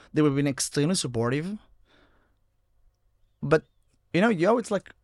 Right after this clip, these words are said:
it's hard, right? I assume it's very hard, uh, for, for parents to handle a, a kid with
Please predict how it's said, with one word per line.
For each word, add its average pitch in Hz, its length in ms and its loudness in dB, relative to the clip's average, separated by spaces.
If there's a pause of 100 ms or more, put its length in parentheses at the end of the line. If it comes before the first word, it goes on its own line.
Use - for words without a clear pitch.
(280)
it's - 140 -4
hard, 120 540 0 (200)
right? 147 280 -2
I 131 100 0
assume 156 180 -2
it's 135 100 -4
very 156 220 -2
hard, 143 520 0 (180)
uh, 123 260 -4
for, 117 440 -6 (240)
for 131 200 -6
parents 131 460 -2
to 127 120 -2
handle 120 540 -2 (560)
a, 123 180 -2
a - 80 -8
kid 165 460 -2
with 117 340 -6